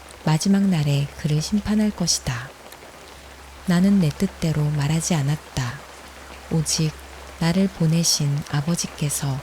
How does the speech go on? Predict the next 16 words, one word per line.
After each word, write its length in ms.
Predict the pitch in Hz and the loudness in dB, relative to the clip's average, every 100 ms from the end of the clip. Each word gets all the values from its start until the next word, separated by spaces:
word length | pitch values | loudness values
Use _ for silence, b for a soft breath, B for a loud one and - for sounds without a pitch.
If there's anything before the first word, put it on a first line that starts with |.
| - - - - - - | -10 -16 -16 -16 -6 4
무엇을 420 | 190 202 - 202 | 6 6 4 4
말해야 400 | 156 139 165 170 | 4 4 2 2
하고 460 | 165 - 135 123 131 - - - | 0 -2 -4 -4 -4 -10 -16 -6
무엇을 520 | 160 170 165 175 170 165 | 0 2 2 2 0 0
이야기해야 600 | 165 175 175 185 170 170 | 2 2 2 2 2 2
할지 540 | 165 147 - - 135 139 - - - - | 0 -2 -2 0 -2 -6 -10 -18 -18 -2
내게 240 | 160 180 | 0 2
명령해 480 | 170 139 156 180 185 | 4 4 4 4 4
주셨다. 600 | 180 160 160 - - 120 - - - - - - - - - - | 2 -2 -4 -4 -6 -6 -6 -16 -18 -18 -18 -18 -18 -18 -18 -8
나는 400 | - 170 180 180 180 | 0 4 4 4 2
그가 300 | 180 202 196 | 2 2 2
주신 380 | - - 185 | 2 2 4
명령이 600 | 160 139 151 151 147 151 151 - - - - | 4 4 4 4 2 2 0 -8 -18 -14 0
영생이라는 680 | 165 170 214 202 185 175 170 | 4 6 6 4 4 2 2
것을 260 | 160 - | 0 0
안다. 400 | 156 131 139 123 | 0 0 -2 -4